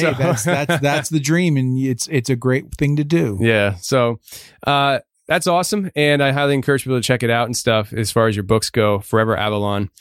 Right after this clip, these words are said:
Speaker 1: is a book series you've been working on for a long time.
Speaker 2: Yep.
Speaker 1: Uh, so let's talk about, let's switch some gears and talk about, uh, some ghosts.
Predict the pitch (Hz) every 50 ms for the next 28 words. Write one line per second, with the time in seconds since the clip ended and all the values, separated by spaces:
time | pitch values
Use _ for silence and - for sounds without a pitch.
0 | - - _ - - 101 98 90 90 98 95 95 87 110 101 - - 117 101 98
1 | 98 95 95 101 98 98 92 98 98 101 92 92 90 92 92 95 95 90 92 92
2 | 95 98 95 92 95 87 - 113 113 - - - _ - - - 107 104 101 98
3 | 87 69 - - 135 127 117 117 113 - _ _ _ _ _ _ _ _ - 131
4 | 151 180 - - - 202 208 - 185 165 151 139 139 135 127 139 135 - - 165
5 | - - 151 131 120 127 127 127 127 120 120 110 - 123 120 113 117 117 113 110
6 | 110 - - - 113 107 104 104 101 92 - - 117 110 95 120 123 123 104 98
7 | - - -